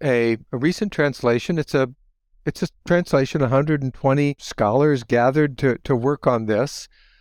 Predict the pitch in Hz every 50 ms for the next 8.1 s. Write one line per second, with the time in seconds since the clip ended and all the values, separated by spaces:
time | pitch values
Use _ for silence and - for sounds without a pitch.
0 | _ _ _ - - 143 135 - - 147 143 139 127 - - - - 170 156 147
1 | 135 120 - - - 107 101 98 101 110 147 175 - - - _ _ _ _ _
2 | _ _ _ _ _ _ _ _ _ _ _ _ - 131 120 143 143 147 - -
3 | _ 185 165 160 156 - - - - - - - 175 165 175 185 196 202 196 196
4 | 190 - - - - - - - - 139 131 135 135 143 - - - 143 135 135
5 | 127 127 120 - - - - - 143 143 151 151 147 - - - 151 - - -
6 | 139 139 165 - - - - 151 147 151 151 156 151 143 135 - _ _ _ _
7 | _ 151 127 127 135 147 147 165 160 160 170 180 196 185 - - - - 180 185
8 | -